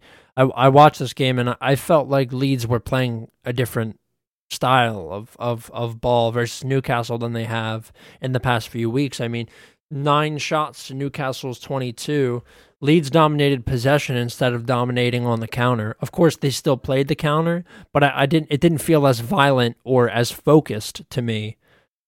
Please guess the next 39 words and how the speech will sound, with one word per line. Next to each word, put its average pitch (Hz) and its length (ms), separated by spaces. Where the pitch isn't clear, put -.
um, 110 440
on 135 280
scoring. 117 720
Uh, 120 160
Harrison, 165 580
reason, 131 560
the, 127 240
the 139 160
reason 135 360
being, 127 480
you 131 100
know, 117 300
the, 127 180
the 131 100
reason 131 260
he 120 120
scored 127 480
was 113 480
because 127 640
they 135 160
gave 127 180
him 120 80
too 139 140
much 120 160
space, - 540
you 117 100
know, 110 200
c-, - 60
like 117 240
Chris - 260
Smoove 120 360
used 123 240
to 117 60
say, - 340
"Sag 110 340
off, 113 220
your 127 80
swag's 143 400
off." - 320